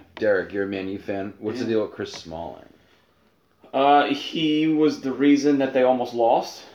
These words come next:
Speaker 2: on Monday. Um, he, you know, he just, he played a really poor game. Um, you know, di-, directly to blame for, for both of, uh, Palace's goals.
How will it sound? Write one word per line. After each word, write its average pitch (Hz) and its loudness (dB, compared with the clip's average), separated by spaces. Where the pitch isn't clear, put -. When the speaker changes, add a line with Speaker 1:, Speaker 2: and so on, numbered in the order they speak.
Speaker 2:
on 160 -4
Monday. 180 0
Um, 113 0
he, 147 0
you 135 0
know, 127 -2
he 147 -6
just, 139 -10
he 131 -2
played 147 0
a 123 2
really 127 2
poor 127 2
game. 123 -2
Um, 110 0
you 143 -8
know, 120 -4
di-, 120 -4
directly 123 -2
to 117 -2
blame 117 -6
for, 104 -4
for - -10
both 110 -4
of, 104 -2
uh, 104 -6
Palace's 113 0
goals. 110 0